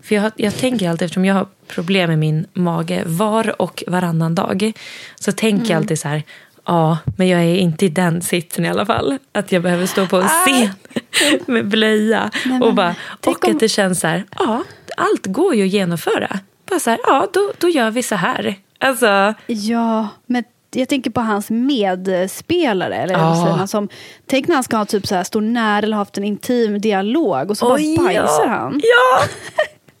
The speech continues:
Speaker 1: Åh,
Speaker 2: Och då
Speaker 1: Gud.
Speaker 2: måste ju känna att, känt lukten eller någonting.
Speaker 1: Ja.
Speaker 2: Eller bara att han är magsjuk hade man inte velat stå och spela med honom.
Speaker 1: Nej, verkligen inte.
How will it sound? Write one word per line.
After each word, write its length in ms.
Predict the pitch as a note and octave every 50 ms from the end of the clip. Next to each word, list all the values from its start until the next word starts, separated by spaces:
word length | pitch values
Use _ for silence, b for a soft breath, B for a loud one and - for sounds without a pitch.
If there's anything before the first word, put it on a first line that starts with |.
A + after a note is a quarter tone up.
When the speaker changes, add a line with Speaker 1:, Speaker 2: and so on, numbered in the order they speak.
| _ -
Speaker 1:
Åh, 380 | - A4 G4+ F4+ - - F4+
Speaker 2:
Och 80 | F#4+ -
då 60 | -
Speaker 1:
Gud. 100 | - C4+
Speaker 2:
måste 260 | C4+ C#4 D#4+ C#4+ -
ju 60 | D4+ -
känna 200 | - F4 D4 C4
att, 120 | - - A#3+ A#3+ A3 A3
känt 180 | - B3 A#3+ G#3+
lukten 680 | A#3 B3+ C4 G4 - - _ _ - - - A#3 G3+
eller 80 | - -
någonting. 240 | - - - G3 F3+
Speaker 1:
Ja. 440 | E3+ E3 G#3 E4 - - - - A3 b b b b b b b b b _ _ _ _ -
Speaker 2:
Eller 140 | - A3 A3+
bara 140 | G#3+ A#3 G#3+
att 100 | G3+ -
han 100 | A3 G3+
är 60 | F#3+
magsjuk 720 | G3+ G#3+ A#3+ A3+ F#3+ E3+ E3+ F#3 - - - E4+ D#4+ -
hade 120 | D4+ C#4+
man 80 | C#4+ C4+
inte 120 | G#3+ F3
velat 160 | F3 E3+ F3 -
stå 180 | - - - F#3+
och 40 |
spela 500 | - - - - G#3+ F#3+ F3+ E3+ E3+ E3+
med 120 | F3 F3+ E3+
honom. 320 | D#3 D#3+ - - A3 A#3 -
Speaker 1:
Nej, 260 | - F#3 F3+ F3 F3 F3
verkligen 360 | E3+ D#3 D3+ - C#4 D#4 A#3+
inte. 240 | E3 - - G#3 A3